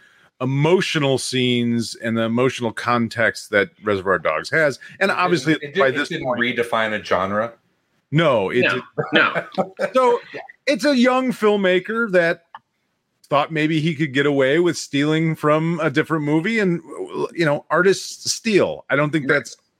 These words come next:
Speaker 1: anything new.
Speaker 2: Yeah.
Speaker 1: I don't think
Speaker 2: Yeah.
Speaker 1: that is certainly
Speaker 2: Yeah,
Speaker 1: not
Speaker 2: I mean,
Speaker 1: new in
Speaker 2: there's
Speaker 1: the movie.
Speaker 2: the, he stole it or it's an homage.
Speaker 1: No, he doesn't
Speaker 2: Yeah,
Speaker 1: believe
Speaker 2: he
Speaker 1: in
Speaker 2: stole it.
Speaker 1: No, he
Speaker 3: <laughs> Yeah, it's a little, I mean, it's a little more an homage, but again, he,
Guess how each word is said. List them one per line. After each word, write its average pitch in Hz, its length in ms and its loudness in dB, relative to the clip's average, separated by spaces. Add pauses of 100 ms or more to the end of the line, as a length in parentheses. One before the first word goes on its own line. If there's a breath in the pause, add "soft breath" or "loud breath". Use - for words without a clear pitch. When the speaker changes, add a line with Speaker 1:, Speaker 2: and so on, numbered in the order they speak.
(260)
Speaker 1:
anything 147 500 0
new. 175 420 4
Speaker 2:
Yeah. 180 120 -4
Speaker 1:
I - 80 4
don't 147 200 -2
think 147 220 -8 (100)
Speaker 2:
Yeah. 156 140 4 (140)
Speaker 1:
that 156 120 -2
is 156 160 0
certainly 190 300 2
Speaker 2:
Yeah, 180 60 4
Speaker 1:
not 165 140 0
Speaker 2:
I - 20 -4
mean, 160 240 0
Speaker 1:
new 160 60 -2
in 151 60 -6
Speaker 2:
there's 175 180 0
Speaker 1:
the 156 80 -2
movie. 175 100 2
Speaker 2:
the, 175 580 2 (380)
he 175 240 -4
stole 226 420 0
it 262 140 6
or 226 180 0
it's 196 160 -12
an 165 80 -6
homage. 240 1040 -4
Speaker 1:
No, 196 360 4
he 226 240 2
doesn't 190 340 0
Speaker 2:
Yeah, - 80 2
Speaker 1:
believe 156 140 4
Speaker 2:
he 151 80 0
Speaker 1:
in 131 80 -6
Speaker 2:
stole 107 320 -2
it. - 160 -8 (120)
Speaker 1:
No, 160 120 -2
he 165 160 2
Speaker 3:
<laughs> 196 240 0
Yeah, 139 100 4
it's 185 180 0
a 240 60 4
little, 165 240 4
I 190 60 2
mean, 240 180 2
it's 262 180 0
a 320 40 0
little 294 180 4
more 196 160 2
an 151 80 2
homage, 143 400 0
but 233 80 2
again, 240 280 0
he, 220 340 -4